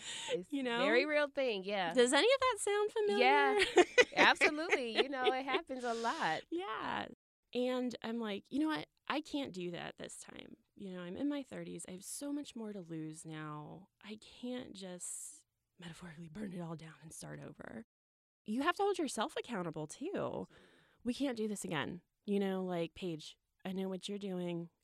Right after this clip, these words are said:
Speaker 2: I know the brain wants to keep me alive and avoid change, but <laughs> you can't do this again 'cause we know what's gonna happen. We've already been there, right?"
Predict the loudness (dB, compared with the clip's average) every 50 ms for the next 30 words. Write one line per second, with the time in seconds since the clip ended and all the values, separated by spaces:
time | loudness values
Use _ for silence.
0 | _ -8 -6 -4 -2 -2 -2 -2 -2 -4 -6 -6 -4 -4 -4 -4 -4 -6 -8 -8
1 | -10 -14 -16 -14 -12 -10 -8 -6 -6 -4 -4 -4 -4 -4 -4 -4 -4 -4 -4 -4
2 | -6 -6 -8 -10 -10 -8 -8 -8 -8 -10 -12 -14 -16 -10 -8 -6 -4 -4 -6 -6
3 | _ _ -20 -18 -12 -10 -8 -8 -8 -10 -12 -16 -20 _ _ _ _ _ _ _
4 | _ -12 -10 -8 -6 -4 -4 -2 -2 0 0 -2 -2 -4 -8 -8 -8 -6 -6 -6
5 | -6 -8 -8 -8 -6 -6 -6 -8 -8 -12 -14 -14 -14 -14 -14 -14 -16 -16 -18 _
6 | _ _ _ -10 -6 -2 0 0 2 2 0 -2 -2 -4 -6 -8 -8 -6 -6 -8
7 | -8 -8 -10 -12 -12 -10 -10 -8 -6 -6 -4 -4 -4 -4 -4 -4 -4 -4 -6 -6
8 | -10 -12 -12 -10 -8 -6 -6 -4 -6 -6